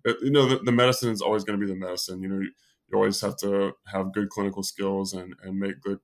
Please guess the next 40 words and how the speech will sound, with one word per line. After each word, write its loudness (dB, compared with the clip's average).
good 0
clinical -4
decisions, -4
but -4
it's, -12
it's -12
gotten 4
a 0
little 0
more 2
complicated -2
in -4
the, -6
in -12
the -6
past -6
couple -12
of -6
years, -4
I -6
would -6
say, -4
in -8
terms -6
of -10
N -2
I -2
L -2
and -14
some -4
of -4
the, -4
some 0
of 2
the 0
outside, 2
um, -6
influences 0
that -4
college 0